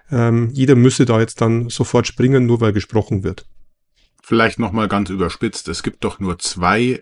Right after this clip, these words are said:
Speaker 2: große Botschaften, die der Auftragnehmer senden kann, die einer verbindlichen Entscheidung des Bauherrn bedürfen.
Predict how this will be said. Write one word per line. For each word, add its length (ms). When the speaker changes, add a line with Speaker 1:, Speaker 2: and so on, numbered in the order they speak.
Speaker 2:
große 640
Botschaften, 1000
die 80
der 160
Auftragnehmer 800
senden 400
kann, 400
die 480
einer 300
verbindlichen 800
Entscheidung 640
des 140
Bauherrn 540
bedürfen. 680